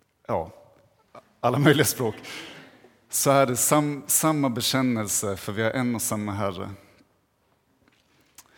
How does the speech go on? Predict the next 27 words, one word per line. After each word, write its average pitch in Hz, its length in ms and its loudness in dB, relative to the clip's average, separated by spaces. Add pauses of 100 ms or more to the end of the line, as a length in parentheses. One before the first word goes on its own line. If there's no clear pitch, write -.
(3250)
Och 117 120 -4
Jesus 135 720 -2
säger 156 380 0
någonting 120 480 -2
innan, 139 560 0
precis 151 460 -4
innan 135 340 0
han 120 140 0
ger 135 200 -2
dem 101 120 -4
det 101 80 -4
här 104 200 0
uppdraget, 110 500 -4
som 107 120 -4
vi 117 100 -4
kanske 117 420 -2 (560)
inte 110 320 -8
tänker 131 340 -4
på 107 160 -8
riktigt 101 340 -8
vad 104 140 -4
det 98 40 -8
har 101 100 -4
för - 140 -14
koppling - 420 -8
till 90 200 -8
det. 87 160 -8